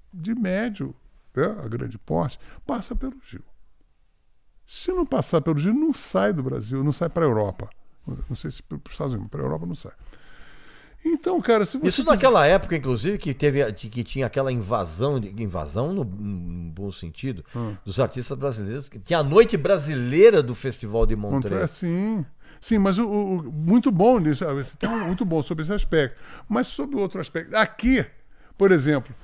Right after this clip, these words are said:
Speaker 1: fulano de tal quer fazer uma turnê lá fora. Ah, vai fazer um show com a Gal Costa e com, e com o Gilberto Gil. Pra,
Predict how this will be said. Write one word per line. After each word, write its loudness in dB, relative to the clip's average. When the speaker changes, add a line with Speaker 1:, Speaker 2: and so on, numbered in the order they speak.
Speaker 1:
fulano 2
de -2
tal 2
quer 0
fazer -2
uma 0
turnê 2
lá 2
fora. -2
Ah, 2
vai -4
fazer -6
um -2
show -8
com -6
a -4
Gal -6
Costa 0
e -8
com, -8
e -10
com -6
o -4
Gilberto -6
Gil. -6
Pra, -8